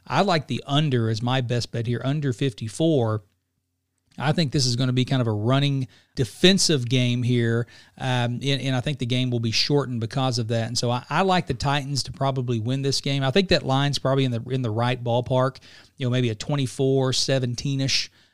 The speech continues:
uh, type of game here. But I, I like the under in this one as my best bet. So, well, let's stay in the A F C South, Butter, and let's talk Colts and Texans. So,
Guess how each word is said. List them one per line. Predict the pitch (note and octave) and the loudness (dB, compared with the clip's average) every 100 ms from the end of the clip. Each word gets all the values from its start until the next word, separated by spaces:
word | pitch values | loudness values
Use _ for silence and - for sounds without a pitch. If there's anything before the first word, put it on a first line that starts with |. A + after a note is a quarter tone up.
| - | -8
uh, | C#3+ B2 | -2 -2
type | - C#3 C3 | 0 0 0
of | A#2+ | -2
game | B2 C3 B2+ | -2 -2 0
here. | C3 B2 | 0 0
But | A#2+ | -2
I, | - | 0
I | D#3 | 2
like | F#3 E3+ | 2 2
the | C3 | 0
under | B2+ A#2+ A2 | -2 -2 -4
in | A2 | -4
this | - | -6
one | - A2+ A#2 | -6 -6 -4
as | A2+ | -4
my | A#2 A#2 A2+ | -2 -2 -4
best | G#2+ G#2+ - | -6 -8 -10
bet. | A2+ A2 | -12 -10
So, | - C3+ A#2 - - _ _ | -4 -2 -2 -8 -20 _ _
well, | D3+ | 4
let's | F3 - | 4 4
stay | B3 A#3+ | 4 4
in | A#3 E3+ A3 | 4 4 4
the | A3 D#3+ | 2 2
A | D3+ | 2
F | C#3 | 2
C | - C3 | 0 2
South, | D3 D#3+ D#3+ | 2 0 0
Butter, | B2 A2+ A#2+ - | -2 -2 -4 -2
and | |
let's | C3+ E3+ | -2 0
talk | G3+ F3 - | 2 2 4
Colts | E3+ F3+ - | 4 4 0
and | B2 | -2
Texans. | D#3 E3+ - G2 G2+ | 2 2 2 -4 -2
So, | C#3+ C3 | 2 2